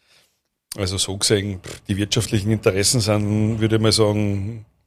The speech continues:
omnipräsent. Und drum, also, das war jetzt ein bisschen, ein bisschen zu einfach zum sagen, ohne, natürlich braucht's die Unterstützung der Veranstalter.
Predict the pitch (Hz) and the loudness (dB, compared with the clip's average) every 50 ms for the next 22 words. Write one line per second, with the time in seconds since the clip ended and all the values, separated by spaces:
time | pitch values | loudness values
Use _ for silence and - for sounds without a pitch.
0 | _ _ _ _ _ _ _ _ _ _ _ _ - 104 104 107 107 - 107 98 | _ _ _ _ _ _ _ _ _ _ _ _ -2 0 2 2 2 2 0 0
1 | - 123 117 113 98 - - - - - _ _ _ _ - 95 98 98 98 - | 0 0 0 -2 -4 -8 -14 -18 -18 -20 _ _ _ _ -12 -10 -8 -8 -10 -10
2 | _ _ - - - - _ - - 104 107 101 92 - - _ _ _ _ - | _ _ -16 -16 -16 -18 _ -8 -4 -2 -2 -2 -4 -8 -18 _ _ _ _ -6
3 | 98 107 101 104 92 - 104 87 98 101 - 113 95 107 101 107 107 101 101 98 | -6 -4 -2 -2 0 2 4 2 2 2 0 -2 -2 -2 -2 0 2 2 2 0
4 | 95 - _ _ _ _ _ _ _ _ _ _ 98 95 - 110 92 101 95 - | -2 -6 _ _ _ _ _ _ _ _ _ _ -10 -4 -4 -4 -4 -4 -4 -4
5 | - 127 - - 104 110 104 123 110 - - 123 110 - - 113 110 110 - - | -4 -4 -2 -4 -4 -2 -2 -2 -4 -2 -2 0 2 2 2 2 2 0 -4 -2
6 | 107 104 107 110 110 110 113 - - - - - - - - - - _ _ _ | 0 2 4 4 4 4 2 -2 -6 -14 -18 -18 -16 -16 -18 -20 -20 _ _ _
7 | _ _ _ _ _ _ 117 117 - - 147 147 135 - - - 104 101 95 98 | _ _ _ _ _ _ 2 4 6 6 4 4 4 2 0 0 2 4 6 6
8 | 113 120 - - - - - - 113 110 110 104 - 120 - - 127 117 - - | 6 4 2 0 -4 -4 0 2 2 2 2 0 -2 -2 0 0 0 0 0 0
9 | - 120 113 107 101 95 107 95 98 113 - - 147 139 - - 170 - | 0 2 2 2 0 0 0 -2 -2 -4 -2 -4 -4 -4 -4 -4 -4 -4